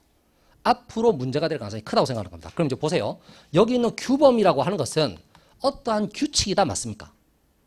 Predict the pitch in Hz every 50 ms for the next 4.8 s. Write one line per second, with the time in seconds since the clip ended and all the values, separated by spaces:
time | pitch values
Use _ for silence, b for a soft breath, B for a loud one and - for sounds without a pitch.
0 | _ _ _ _ _ - - 208 247 254 240 240 214 220 202 185 151 175 180 156
1 | 135 127 - 202 185 - - 107 135 156 202 233 254 254 - 220 202 196 190 180
2 | - - 269 - - 214 208 156 123 110 120 131 113 104 92 87 110 127 95 -
3 | _ _ _ _ _ _ _ _ _ _ - - 143 147 170 165 - 147 135 -
4 | - - - 104 82 - _ _ - - 127 - - 190 247